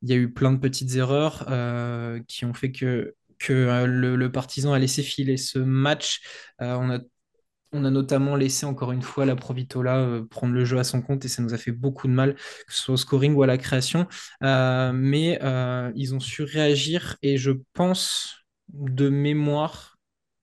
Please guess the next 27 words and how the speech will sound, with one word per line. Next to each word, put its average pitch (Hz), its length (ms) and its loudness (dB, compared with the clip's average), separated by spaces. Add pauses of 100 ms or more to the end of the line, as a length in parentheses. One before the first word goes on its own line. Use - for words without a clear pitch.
(460)
avoir 131 360 0
vu 139 180 -4
le 147 100 4
match 139 280 0
le, 131 140 -2
peut-être - 280 -6
le 131 80 0
plus 131 320 0
abouti 139 420 0
du 131 160 -4
Partizan 139 520 -2
cette 135 260 -4
saison 131 320 0 (560)
contre 131 220 -2
le 135 80 6
Real 131 180 4
Madrid, 127 380 2
qui 127 80 -4
était 131 120 -4
pas 127 200 -4
venu 123 240 2
là 131 100 4
en 127 220 2
touriste, - 540 -6
loin 127 340 2
de 127 100 2
là. 123 240 4